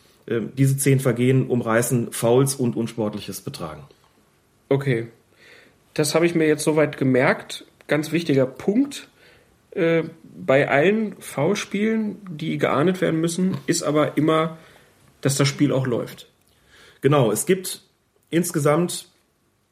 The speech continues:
Speaker 1: drei beziehungsweise könnte eigentlich auch schon von vier Voraussetzungen sprechen, vier Grundvoraussetzungen dafür, dass ein Foulspiel ein Foulspiel ist und auch als solches geahndet wird. Nämlich erstens,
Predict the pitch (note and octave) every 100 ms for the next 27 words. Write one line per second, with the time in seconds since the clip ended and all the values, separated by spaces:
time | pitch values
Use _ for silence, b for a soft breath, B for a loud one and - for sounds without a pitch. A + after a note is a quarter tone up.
0 | _ _ _ _ _ - G#2+ A#2 B2+ F3
1 | E3 C#3 D#3+ D#3+ C#3+ C3+ C3+ C3 C3 -
2 | _ _ _ _ _ C#3+ C#3 B2+ C3 B2+
3 | C3+ B2+ - - D3 F3 F3 C#3+ A#2+ F3
4 | G#3 G3+ G3+ F#3+ - F3 E3+ C#3 D3 A2
5 | D3 G3+ G#3 F3 F3 E3+ - D#3+ D3+ b
6 | b b b b b _ - C#3 D3 C#3+
7 | C#3 C#3+ B2 B2+ A#2 - - A#2+ C#3 E3
8 | F3 E3 E3 D#3+ E3 A#2+ - C3 C3 B2
9 | C#3+ C#3 A#2+ B2 C3 C3 B2+ - - F#2
10 | B2+ E3+ F#3 F3+ C#3 C3+ G#2+ A#2+ E3 -
11 | G#3+ G#3+ - -